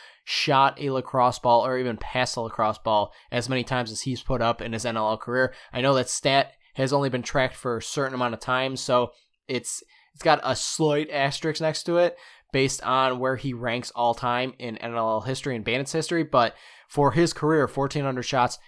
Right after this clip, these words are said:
huge, and he could get that in the first quarter. He is also ten loose balls away for seven hundred for his career. That is possible. He had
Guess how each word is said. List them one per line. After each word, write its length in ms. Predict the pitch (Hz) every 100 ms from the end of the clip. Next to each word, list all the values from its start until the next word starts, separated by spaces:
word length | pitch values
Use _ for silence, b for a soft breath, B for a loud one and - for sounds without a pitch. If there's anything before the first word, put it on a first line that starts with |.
| b
huge, 400 | - 165 151 127
and 160 | 113
he 140 | 127 143
could 120 | 147
get 140 | 139
that 220 | 135 127 135
in 100 | 120
the 80 |
first 240 | - 107 -
quarter. 280 | 107 104 - b b b
He 100 | 143
is 120 | 147
also 260 | 156 147 147
ten 340 | - 170 170
loose 220 | 170 165
balls 260 | - 151 147
away 240 | 139 139
for 140 | 135 127
seven 320 | - 131 117
hundred 260 | 151 170 160
for 160 | 170
his 100 | 160
career. 320 | - 175 170 b b
That 240 | 135 127 -
is 180 | 160 151
possible. 440 | 170 160 - 165
He 160 | 147 139
had 300 | 139 147